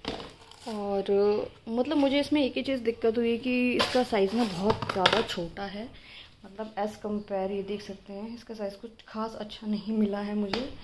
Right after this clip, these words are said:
और, मैं यही कहूँगी कि अगर आप Amazon से कोई भी चीज़, अ, ख़रीदना चाहते हैं, especially जो नॉन रिटर्नेबल item है, आप उसे ना ही ख़रीदें तो अच्छा है, क्योंकि ये फ़ाइव हंड्रेड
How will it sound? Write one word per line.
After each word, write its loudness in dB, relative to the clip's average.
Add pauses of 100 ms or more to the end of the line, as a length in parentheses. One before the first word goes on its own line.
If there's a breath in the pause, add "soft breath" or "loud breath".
(560 loud breath)
और, -2 (520)
मैं 2
यही 6
कहूँगी 6
कि 4 (760 loud breath)
अगर 2
आप 2
Amazon 4
से 2
कोई 6
भी 4
चीज़, 2 (280)
अ, -6
ख़रीदना 4
चाहते 2
हैं, 2
especially -2
जो 2
नॉन 6
रिटर्नेबल 0
item 0
है, 0
आप -4
उसे 0
ना 2
ही -2
ख़रीदें -4
तो 0
अच्छा -2
है, 0
क्योंकि -6
ये 2
फ़ाइव 0
हंड्रेड 2